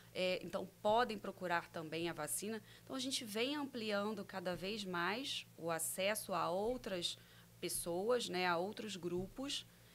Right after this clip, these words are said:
e também pode ser feita pelo sistema privado de saúde, que também temos a vacina contra o H P V. Então, é, e procurar fazer o rastreio no,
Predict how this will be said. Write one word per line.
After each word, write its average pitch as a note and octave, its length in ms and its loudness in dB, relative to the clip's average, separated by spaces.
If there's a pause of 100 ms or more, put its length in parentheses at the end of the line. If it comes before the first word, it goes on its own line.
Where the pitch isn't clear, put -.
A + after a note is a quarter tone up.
(140)
e F4+ 80 -2
também C#4+ 300 2
pode B3+ 220 0
ser C#4+ 100 -2
feita B3+ 340 -2 (300)
pelo B3 380 2 (120)
sistema G#3+ 400 -2
privado F3+ 540 2
de G#3 100 -8
saúde, F3 560 -4 (240)
que - 140 -10
também E3 400 -4 (140)
temos F#3+ 340 0
a F#3 60 0
vacina F3 560 -2 (340)
contra F#3+ 360 0
o - 20 0
H G3 160 0
P B3 180 2
V. D#3+ 300 -4 (340)
Então, B3+ 300 0 (360)
é, G3+ 440 4
e D4 80 -4
procurar C#4 540 4
fazer A3 240 -6
o G#3 40 -2
rastreio F#3 640 -2
no, C#3+ 340 -10